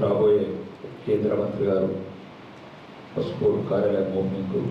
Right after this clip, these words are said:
మరియు బహిరంగ సభకు ఈ ప్రాంతంలో ఉన్న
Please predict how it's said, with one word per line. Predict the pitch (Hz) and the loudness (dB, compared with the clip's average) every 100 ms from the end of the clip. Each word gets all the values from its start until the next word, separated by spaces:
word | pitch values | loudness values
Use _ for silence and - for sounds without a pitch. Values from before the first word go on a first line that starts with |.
| - - - - - - | -6 -10 -14 -16 -16 -4
మరియు | - 107 104 104 | 0 2 2 4
బహిరంగ | 107 104 104 98 | 4 4 4 2
సభకు | 107 98 - - - - - - - - - 127 | 2 0 0 -4 -8 -12 -14 -16 -16 -8 2 4
ఈ | 127 | 4
ప్రాంతంలో | 123 120 127 127 120 120 | 4 4 4 4 4 4
ఉన్న | 113 | 2